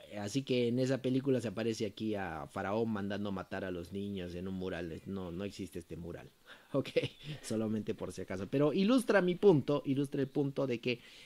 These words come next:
eh, Amenhotep primero, cuando hemos visto aquí nuestra, en nuestro mapita, Ama-, Amenhotep primero, que hace Amenhotep primero, mata a los bebés. Mata a los bebés.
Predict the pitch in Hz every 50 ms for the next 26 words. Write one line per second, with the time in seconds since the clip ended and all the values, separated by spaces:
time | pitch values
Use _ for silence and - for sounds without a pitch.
0 | - - - - 117 117 113 113 110 110 107 107 107 104 104 104 104 - - -
1 | - - - 117 120 120 117 - - 113 - 160 143 - 160 165 160 147 131 131
2 | 117 - 117 113 104 107 113 113 117 117 - - 110 - - 117 110 107 101 -
3 | 101 95 85 82 82 - - - - _ _ _ - - 90 90 90 - - -
4 | - - - - _ - - - 85 - 113 110 107 - 104 104 98 - _ _
5 | _ _ _ _ _ _ _ _ _ _ _ _ _ _ _ _ _ _ _ _
6 | - - _ - _ - 98 98 98 95 95 - - _ - - 98 98 98 95
7 | 92 - - - 104 - - 139 117 - _ - 135 120 110 120 139 131 107 104
8 | 120 147 175 - - - - _ _ _ _ _ - - 113 120 123 - 127 120
9 | 117 - - - 104 107 110 104 104 110 - - 127 - - 127 120 127 131 131
10 | - - 104 127 151 165 170 170 160 147 - - 123 113 107 101 98 87 82 -
11 | - - - - - - _ _ _ _ _ _ _ _ _ _ _ _ _ _
12 | _ _ _ - - 110 104 - - 80 - - - - - - - - -